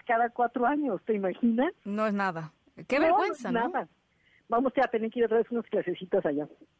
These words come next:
Speaker 2: Pues ojalá, porque, digo, francamente, eh, a ver, no, no es este,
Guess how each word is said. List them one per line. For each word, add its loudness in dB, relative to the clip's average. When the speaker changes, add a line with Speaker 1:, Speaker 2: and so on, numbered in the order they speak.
Speaker 2:
Pues -2
ojalá, 0
porque, 0
digo, 0
francamente, 0
eh, -2
a -2
ver, 2
no, 0
no 2
es 0
este, 0